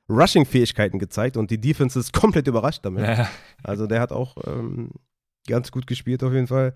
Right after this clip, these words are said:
Speaker 1: Hat auch in den letzten Wochen, ne, das war eigentlich ein ganz guter Waiver-Pickup, weil er hat in den letzten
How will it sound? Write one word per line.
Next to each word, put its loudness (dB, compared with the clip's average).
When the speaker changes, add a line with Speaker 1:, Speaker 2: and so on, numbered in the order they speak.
Speaker 1:
Hat 4
auch 8
in 8
den 8
letzten 2
Wochen, 2
ne, 0
das -2
war 0
eigentlich -2
ein -4
ganz -2
guter -2
Waiver-Pickup, -2
weil 0
er 0
hat -2
in -2
den 0
letzten -6